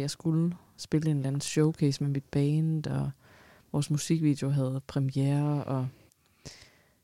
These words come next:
vi havde også nogle store samarbejder med podcasten, og det var lige der, hvor vi sådan gik, hvad hedder sådan noget, fuld tid på podcasten.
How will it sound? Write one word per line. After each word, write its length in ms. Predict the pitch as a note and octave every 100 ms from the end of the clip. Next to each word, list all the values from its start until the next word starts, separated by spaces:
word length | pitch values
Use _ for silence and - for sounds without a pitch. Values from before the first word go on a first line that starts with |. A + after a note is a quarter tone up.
| _
vi 160 | F3 D3+
havde 220 | D3 C#3
også 140 | D3
nogle 100 | D3+
store 260 | - D3+ D3
samarbejder 560 | - D3 D#3+ D3+ C#3+
med 100 | C3+ C#3
podcasten, 920 | - D#3+ - C#3 C#3 C3+ - C#3+ C#3 -
og 240 | C#3 C3+ C#3 - -
det 100 | D3+
var 60 | C#3
lige 200 | D3 D3+
der, 140 | C#3+
hvor 140 | C#3
vi 100 | C3+
sådan 260 | C#3 C3+ C#3
gik, 440 | - C#3+ - - - _ _ _ _ _ _ _
hvad 140 | F3 D3
hedder 140 | C#3
sådan 140 | C3+
noget, 120 | B2 C3+
fuld 240 | E3 D#3
tid 280 | - E3+ E3
på 100 | -
podcasten. 760 | D#3 D3+ - C#3 C#3 - C#3+